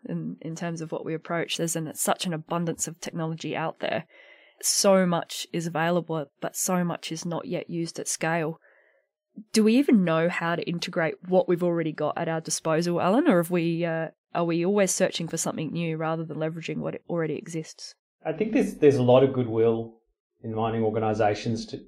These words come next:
Speaker 2: to bring in new technology, but the barriers to entry are really high. We often deal with uncertainty in projects and operations by deploying capital.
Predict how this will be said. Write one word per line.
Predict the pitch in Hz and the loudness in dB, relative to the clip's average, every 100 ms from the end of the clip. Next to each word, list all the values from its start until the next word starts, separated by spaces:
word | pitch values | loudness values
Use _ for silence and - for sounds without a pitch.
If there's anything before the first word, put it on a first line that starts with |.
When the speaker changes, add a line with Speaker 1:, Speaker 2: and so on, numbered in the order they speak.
| _ _ _ | _ _ _
Speaker 2:
to | - 110 | -18 -6
bring | 110 107 | 0 0
in | 113 120 | 2 2
new | 120 120 | 2 0
technology, | - 123 117 120 123 - - - _ _ _ _ - | -2 -6 -2 -2 -2 -8 -16 -20 _ _ _ _ -2
but | 135 135 | 0 2
the | |
barriers | 123 - 120 127 156 156 | 2 6 8 10 8 6
to | - | 0
entry | 123 117 - 117 | -4 -4 -4 -2
are | 104 | -2
really | 101 101 | -2 -6
high. | - - - _ _ _ _ _ _ _ | -10 -12 -14 _ _ _ _ _ _ _
We | 135 131 135 | 0 2 8
often | 151 151 165 | 6 6 0
deal | 127 127 131 | 4 4 6
with | 123 | 6
uncertainty | 117 107 107 120 113 117 107 113 104 | 4 2 0 0 2 0 -4 -2 -2
in | 101 | -2
projects | 98 110 101 107 104 - | 0 0 2 0 0 -4
and | 104 | -2
operations | 98 98 107 98 101 104 104 98 - - _ 117 | -2 0 2 2 0 -4 -4 -6 -10 -16 _ -2
by | 107 101 | 2 2
deploying | 107 - 110 104 | 2 0 0 0
capital. | 98 107 - 113 113 123 | 2 0 0 -4 -6 -10